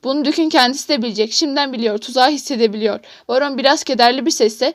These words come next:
"Dük'ün bildiği doğru," dedi. "İlla ki biliyordur." Maalesef. Arrakis maketinden uzaklaştı. Gölgelerin içinde çıktığında cüssesi gözler önüne serildi. Görünüşü iç bulandırıcıydı.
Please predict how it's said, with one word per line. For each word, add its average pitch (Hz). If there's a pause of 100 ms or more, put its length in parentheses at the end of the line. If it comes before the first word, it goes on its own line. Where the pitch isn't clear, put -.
(200)
"Dük'ün 269
bildiği 240
doğru," 220
dedi. 202
"İlla 277
ki 311
biliyordur." 220 (400)
Maalesef. 247 (240)
Arrakis 320
maketinden 269
uzaklaştı. 233 (200)
Gölgelerin 262
içinde 269
çıktığında 233
cüssesi 262
gözler 240
önüne 254
serildi. 214 (240)
Görünüşü 247
iç 294
bulandırıcıydı. 226